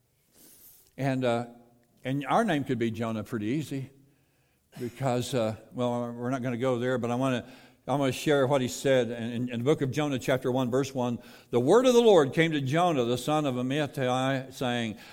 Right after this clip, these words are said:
'Arise, go to Nineveh, that great city, and cry out against them, for their wickedness has come up before me.'" Verse three, "But Jonah arose to flee from Tarsus, from the presence." He, he, he, he did what? He,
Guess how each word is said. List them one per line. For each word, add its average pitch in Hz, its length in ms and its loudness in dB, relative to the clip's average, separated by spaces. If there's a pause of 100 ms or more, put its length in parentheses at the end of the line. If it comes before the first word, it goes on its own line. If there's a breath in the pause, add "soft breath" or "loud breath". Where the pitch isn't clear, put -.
'Arise, 185 520 6
go 214 140 6
to 220 120 6
Nineveh, 185 460 2
that 147 240 4
great 165 240 4
city, 190 280 0
and 151 160 -2
cry 196 300 8
out 190 80 4
against 180 340 0
them, 135 160 -2
for 147 220 4
their 143 180 4
wickedness 165 640 6
has 139 220 2
come 165 280 0
up 156 180 0
before 135 440 0
me.'" 95 260 -6 (800 soft breath)
Verse 107 200 -4
three, 123 220 4
"But 101 160 -4
Jonah 123 340 0
arose 123 340 4
to 113 100 -6
flee 135 240 0
from 117 200 -4
Tarsus, 143 560 -8 (360 loud breath)
from 123 140 2
the 104 60 -2
presence." 147 560 -2
He, 104 160 -8 (160)
he, 113 180 -6 (140)
he, 117 220 -6 (240)
he 113 140 -8
did 113 180 -4
what? 135 260 -4 (1000 soft breath)
He, 110 140 -6